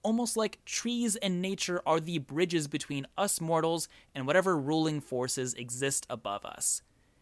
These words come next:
The oak's masculinity theme we saw in the Celtic lore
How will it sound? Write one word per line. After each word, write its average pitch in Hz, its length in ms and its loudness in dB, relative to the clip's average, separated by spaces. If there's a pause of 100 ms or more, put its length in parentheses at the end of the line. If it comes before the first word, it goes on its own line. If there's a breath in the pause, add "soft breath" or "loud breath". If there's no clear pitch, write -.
(140)
The 170 140 0
oak's 202 200 6
masculinity 170 720 2
theme 156 380 -2
we 220 160 0
saw 175 220 6
in 165 160 -2
the 131 120 -4
Celtic 233 420 0
lore 190 300 2